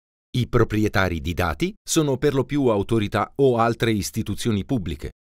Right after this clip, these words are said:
Nel nostro esempio, l'Ufficio Federale di Statistica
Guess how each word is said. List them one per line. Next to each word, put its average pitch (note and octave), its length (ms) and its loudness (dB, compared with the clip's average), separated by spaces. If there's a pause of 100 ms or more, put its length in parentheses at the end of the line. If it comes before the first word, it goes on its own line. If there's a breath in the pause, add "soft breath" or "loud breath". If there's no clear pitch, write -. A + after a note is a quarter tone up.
(920)
Nel G#2+ 180 2
nostro G#2+ 320 -2
esempio, D3 520 0
l'Ufficio C3 440 -2
Federale G2+ 480 0
di F2+ 140 -6
Statistica D3 640 -6